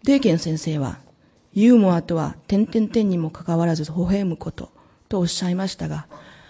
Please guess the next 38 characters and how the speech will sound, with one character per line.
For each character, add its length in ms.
母 300
の 140
死 360
の、 200
を 120
通 240
し 140
て、 220
私 440
は 280
微 80
笑 240
む 120
こ 140
と 120
は 160
な 160
か 160
な 100
か 120
で 120
き 120
ま 100
せ 140
ん 80
で 100
し 100
た。 200
顔 300
が 100
歪 320
み 100
ま 140
し 140
た。 180
し 180
か 140
し、 200